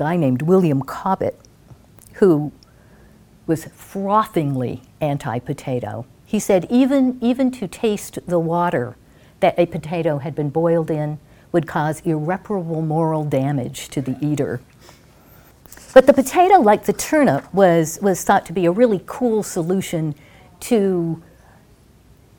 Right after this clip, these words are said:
the dietary needs of the poor,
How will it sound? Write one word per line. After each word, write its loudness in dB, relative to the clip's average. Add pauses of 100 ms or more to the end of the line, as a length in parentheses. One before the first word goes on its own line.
(640)
the 2
dietary 4
needs -2
of 0
the -6
poor, -4